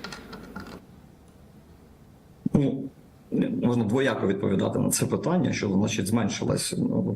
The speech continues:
я би не сказав, що вона зменшилась. Е, кількість цих атак, е, додались нові.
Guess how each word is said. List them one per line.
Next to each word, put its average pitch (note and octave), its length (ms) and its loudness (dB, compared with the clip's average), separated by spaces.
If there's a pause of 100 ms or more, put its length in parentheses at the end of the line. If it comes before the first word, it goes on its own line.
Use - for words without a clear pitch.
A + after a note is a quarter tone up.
(140)
я A#2 140 4
би A2+ 100 4
не A#2 120 4
сказав, A2+ 640 0
що - 260 -2
вона A2 160 2
зменшилась. G#2+ 720 0 (140)
Е, - 320 0
кількість - 460 -2
цих A2 200 -2
атак, G#2+ 460 -2
е, G#2+ 40 0 (540)
додались G#2+ 540 2
нові. G#2 380 2